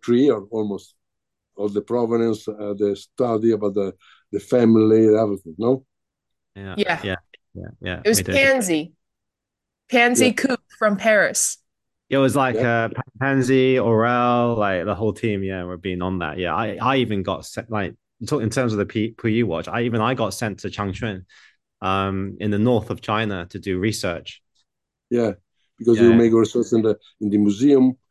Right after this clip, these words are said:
Speaker 2: Yes.
Speaker 1: And also it build, you cover the story about the, the car dealer.
Speaker 2: Yeah.
Speaker 1: That it was the same dealer for
Speaker 2: Yeah.
Speaker 1: watches.
Speaker 2: Yeah, yeah, yeah,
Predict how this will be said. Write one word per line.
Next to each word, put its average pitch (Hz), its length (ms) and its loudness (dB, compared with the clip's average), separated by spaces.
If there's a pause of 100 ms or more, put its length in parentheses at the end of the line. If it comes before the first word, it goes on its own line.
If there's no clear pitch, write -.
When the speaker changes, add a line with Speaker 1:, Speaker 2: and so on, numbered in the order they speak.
(440)
Speaker 2:
Yes. 107 220 0
Speaker 1:
And - 20 -2
also 107 680 -4 (760)
it 110 300 -6
build, 117 260 4 (220)
you 113 320 2 (920)
cover 120 200 2
the 107 120 -2
story 117 300 2
about 104 220 -2
the, 104 180 -2 (280)
the 107 100 -8
car 120 300 -6
dealer. 120 480 0 (1300)
Speaker 2:
Yeah. 110 220 -2
Speaker 1:
That 110 60 -4
it - 20 -4
was 107 200 -2
the 107 100 -10 (200)
same 117 200 -4 (380)
dealer 110 260 -2
for 104 140 -6
Speaker 2:
Yeah. 131 180 2
Speaker 1:
watches. 127 340 -6 (480)
Speaker 2:
Yeah, 110 120 -2
yeah, 104 260 -6
yeah, 92 200 -8